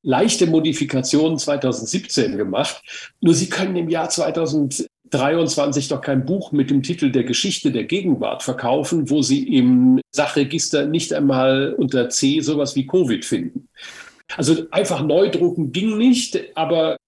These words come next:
wir wollten es auch gerne in Bestand halten und insofern gab es nur die Möglichkeit, das Buch komplett neu zu schreiben, was natürlich ein ziemlich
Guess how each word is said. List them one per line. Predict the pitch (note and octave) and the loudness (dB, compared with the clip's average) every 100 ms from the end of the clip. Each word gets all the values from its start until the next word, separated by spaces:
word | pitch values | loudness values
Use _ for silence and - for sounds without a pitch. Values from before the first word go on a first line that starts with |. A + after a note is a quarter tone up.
| _ | _
wir | C#3 C3+ | 0 2
wollten | D3 D3+ C#3+ | 2 0 -4
es | |
auch | C3 C3+ | -6 -4
gerne | C3+ C3 | 0 0
in | B2+ | -2
Bestand | - - G3+ A3+ | -2 -2 0 0
halten | G#3 G3 G3 | 0 0 0
und | E3+ D#3+ | 0 0
insofern | C#3+ F3 E3+ D3 C#3 C#3 C#3 - | 0 0 0 0 2 2 2 0
gab | C#3+ C3+ | -2 -2
es | C3 | 0
nur | E3+ | 0
die | D3+ | 2
Möglichkeit, | D3 C#3+ C#3 - C3+ C3+ | 0 0 -2 -2 -2 -2
das | - | -2
Buch | C3+ - | -4 -2
komplett | A#2+ - C#3+ D#3+ F3+ | -4 0 0 0 0
neu | E3+ F#3 | 0 0
zu | - | -2
schreiben, | E3+ - D#3 E3 E3+ - | -6 -4 -4 -4 -6 -8
was | - - | -8 -4
natürlich | C#3 C3+ C3+ B2+ B2+ | -6 -4 -4 -4 -6
ein | C3 | -4
ziemlich | D3+ C#3+ B2 B2+ | -2 0 0 -2